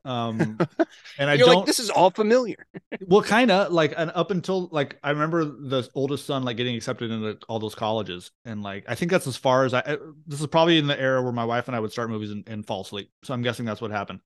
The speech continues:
Speaker 2: That's, you're not,
Speaker 1: Um,
Speaker 2: you're not in that era any longer? 'Cause
Speaker 1: We just don't even bother to start. <laughs>
Speaker 2: Okay.
Speaker 1: So, <laughs> yeah, yeah. Uh,
Speaker 2: That's
Speaker 1: I
Speaker 2: about
Speaker 1: watched
Speaker 2: right.
Speaker 1: this by myself last night on my computer with my headphones on while my wife was drawing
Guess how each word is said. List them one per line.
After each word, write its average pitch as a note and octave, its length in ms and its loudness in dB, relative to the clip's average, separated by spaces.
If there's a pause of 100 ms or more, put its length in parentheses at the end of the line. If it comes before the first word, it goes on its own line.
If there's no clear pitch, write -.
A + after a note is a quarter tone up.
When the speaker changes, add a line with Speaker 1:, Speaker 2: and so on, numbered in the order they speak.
(140)
Speaker 2:
That's, - 300 2
you're C#3+ 100 6
not, D3 140 4
Speaker 1:
Um, A#2+ 40 -2
Speaker 2:
you're C#3+ 140 6
not C#3+ 180 4
in C#3 100 2
that B2+ 120 4
era D3+ 320 4
any E3 180 0
longer? F3+ 360 -2
'Cause A#2 360 -2
Speaker 1:
We D3+ 80 2
just C3+ 140 -2
don't C3+ 140 2
even A2 100 -4
bother F#2 160 -2
to G2 60 -10
start. G#2 420 -6 (140)
<laughs> - 100 -2
Speaker 2:
Okay. - 160 8
Speaker 1:
So, G3 100 4 (520)
<laughs> - 80 8
yeah, - 80 2 (340)
yeah. F4+ 80 2 (1120)
Uh, C#3+ 500 6 (400)
Speaker 2:
That's E3+ 160 -6
Speaker 1:
I D#3 40 2
Speaker 2:
about - 100 6
Speaker 1:
watched E3+ 120 6
Speaker 2:
right. E3+ 80 0
Speaker 1:
this C3+ 40 -4
by D3+ 200 4
myself D3+ 420 0
last C3 200 -2
night B2 140 -6
on B2 160 -6
my A#2+ 240 0
computer B2+ 520 -2
with A#2 120 0
my A2+ 120 -2
headphones A2 380 -2
on G2+ 160 -6
while G#2+ 120 -4
my G#2+ 140 -2
wife G#2+ 240 -2
was G2 120 -8
drawing G#2 440 -6